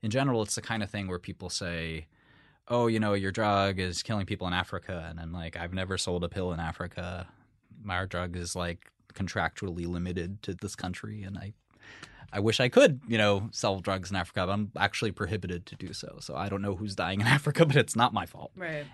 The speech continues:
Speaker 1: And so if you, if you come at me with something like that, I sort of say, "Huh, you know, I,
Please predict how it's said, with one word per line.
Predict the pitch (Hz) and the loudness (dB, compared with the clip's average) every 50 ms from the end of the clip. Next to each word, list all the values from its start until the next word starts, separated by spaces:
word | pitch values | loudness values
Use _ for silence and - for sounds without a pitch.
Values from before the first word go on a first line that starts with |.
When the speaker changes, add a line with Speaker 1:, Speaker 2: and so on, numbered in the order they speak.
| - | -6
Speaker 1:
And | 113 104 98 | -2 -2 -2
so | - - 127 117 | 0 2 2 2
if | 113 - - | 2 2 2
you, | 175 160 160 | 2 2 2
if | - 135 - | 0 0 0
you | 143 | 0
come | - - 156 | 2 4 6
at | 151 135 107 | 6 6 6
me | 127 120 | 4 2
with | 110 - | 2 2
something | - 117 101 - 98 | 0 -4 -4 -2 -2
like | 104 113 - | -2 2 6
that, | 175 151 139 113 | 8 8 8 8
I | 104 | 6
sort | 95 - - 110 98 | 4 4 2 2 2
of | 98 92 87 - - - - _ - - - - - _ _ _ _ | 0 0 -2 -6 -12 -20 -20 _ -20 -20 -20 -20 -20 _ _ _ _
say, | - - - 107 101 95 | -8 -4 -2 2 2 2
"Huh, | 90 110 175 123 82 87 87 - - | 2 4 4 4 4 2 -2 -6 -6
you | 113 98 | -4 -2
know, | 92 92 87 | -2 -2 -2
I, | 82 87 92 87 | -2 -4 -4 -6